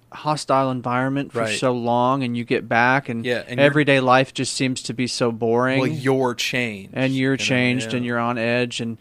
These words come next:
Speaker 1: man, there are, there are a lot of veterans out there that are hurting, man. The, the suicide rate among veterans is very, very high. We
Speaker 2: Yeah.
Speaker 1: talked about this on, uh, on the episode we did about psychedelics.
Speaker 2: Yeah, yeah.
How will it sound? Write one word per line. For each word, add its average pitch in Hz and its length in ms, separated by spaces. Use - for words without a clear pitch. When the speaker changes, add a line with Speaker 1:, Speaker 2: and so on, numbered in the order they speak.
Speaker 1:
man, 147 360
there 135 160
are, 131 60
there 127 420
are 120 140
a 117 40
lot 120 240
of 127 80
veterans 135 400
out 117 200
there 120 140
that 113 140
are 117 80
hurting, 123 420
man. 117 300
The, 117 120
the 123 120
suicide 135 560
rate 127 220
among 127 260
veterans 127 440
is 110 120
very, 123 260
very 120 260
high. 120 280
We 143 140
Speaker 2:
Yeah. - 60
Speaker 1:
talked 151 240
about 135 280
this 135 280
on, 127 280
uh, 123 40
on 120 200
the 117 60
episode 123 380
we 127 100
did 123 160
about 113 220
psychedelics. 123 800
Speaker 2:
Yeah, 127 160
yeah. 123 220